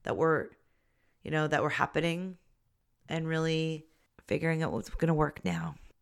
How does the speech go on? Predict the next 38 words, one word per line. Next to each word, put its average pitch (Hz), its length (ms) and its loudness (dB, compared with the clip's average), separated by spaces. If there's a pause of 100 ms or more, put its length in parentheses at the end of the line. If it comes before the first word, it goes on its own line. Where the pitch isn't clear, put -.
(1160)
It's 180 160 -2
also 185 240 0
having 175 340 0
a 170 60 -6
conversation 170 1040 -4
with, 202 140 0 (180)
you 202 160 0
know, 175 180 4
like, 180 160 0
for - 180 -4
us, 170 200 6
it'll - 120 2
be 165 320 4
our 151 280 6
family. 151 600 0 (280)
So - 100 -2
anybody 180 340 6
in 170 80 4
the 165 60 2
transition 160 560 0
is 170 140 -6
having 208 240 -4
conversations. 147 760 -2 (360)
Communication 175 840 2
is 151 120 -2
super 156 320 0
key, 170 400 -2 (720)
especially 208 380 2
when 180 180 4
you're 170 120 2
going 147 240 -2
through - 160 -4
transitions 139 760 -4
and 175 160 0
it 160 120 0
involves 135 340 2
other 107 220 0
people. - 560 -4